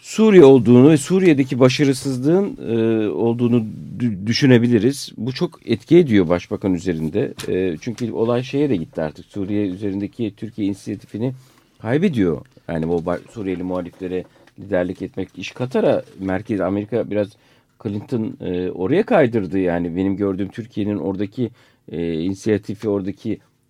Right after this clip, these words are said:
görünürdeki güçlü durumu da, e, azalmış gibi gözüküyor ve Suriye meselesinin başbakanın buradaki sertleşmeyle, e,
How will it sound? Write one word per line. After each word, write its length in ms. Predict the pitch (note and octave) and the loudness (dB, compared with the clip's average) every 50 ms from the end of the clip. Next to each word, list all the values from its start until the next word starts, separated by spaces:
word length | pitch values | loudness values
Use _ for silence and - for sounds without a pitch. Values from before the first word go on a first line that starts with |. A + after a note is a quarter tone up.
| _ _ _ - | _ _ _ -14
görünürdeki 920 | A#2+ A2+ A#2 A#2 A2+ A#2 A#2+ C3 B2+ A#2 C3 C3 C3 - F3+ F3 C3 - - _ _ _ - | -4 -2 0 0 2 2 2 2 2 2 0 -2 -2 -2 -2 -2 -2 -4 -8 _ _ _ -16
güçlü 800 | A#2 G2+ G#2 A2 A2+ G#2+ - - - D#3+ E3+ D3 G#2+ - G2+ | -14 -10 -8 -8 -8 -8 -8 -8 -2 0 2 2 0 -2 -2
durumu 320 | A2 A2+ A2 A#2 D3 E3 E3+ | -2 0 2 2 0 0 -2
da, 180 | E3 F#3+ - - _ _ _ _ _ _ - - | -4 -6 -6 -8 _ _ _ _ _ _ -12 -8
e, 100 | - G#2+ G#2+ G#2+ G#2+ G#2+ G#2+ G#2+ G#2+ G#2+ G2+ F#2+ F#2 - - - - - - - | -4 -4 -2 -2 -2 -2 -2 -2 -2 -4 -4 -6 -8 -8 -10 -12 -14 -14 -12 -8
azalmış 540 | E2+ G#2 G2+ B2 B2+ C3+ D#3 G3 F#3 - | -8 -4 0 4 4 4 4 2 -2 -4
gibi 180 | - A#2 G2+ F#2 | -6 -4 -4 0
gözüküyor 440 | E2+ F#2+ E2+ E2 G2 - A3 B3 A3 | 0 0 0 -2 -4 -2 -2 0 0
ve 100 | A#3 F#3+ - | 0 -2 -2
Suriye 300 | - - G3+ G3 G3 G3+ | -2 -2 0 2 2 2
meselesinin 540 | F#3+ F#3 F3 - G#3 F3+ F3 - G#3 G#3+ G3 _ - - - _ _ _ - | 0 0 -4 -4 -6 -8 -6 -6 -6 -6 -8 _ -14 -20 -20 _ _ _ -4
başbakanın 560 | D#3 E3+ E3 - G3 F3 F#3 F#3+ F#3+ F#3 E3 | -4 -4 -2 -4 -6 -4 -2 -2 -2 -2 -2
buradaki 320 | E3+ D#3+ D#3+ F#3 - - | -4 -4 -4 -6 -6 -8
sertleşmeyle, 760 | - - F#3 F3 - - - E3+ - - F#3+ F#3+ F#3 E3+ D#3 F3 | -8 -6 -6 -6 -4 -6 -8 -8 -6 -4 -2 -2 -2 0 -2 -2
e, 460 | F#3 - - C2 - B2 B2 B2 A#2+ | -4 -4 -8 -10 -8 -6 -6 -4 -4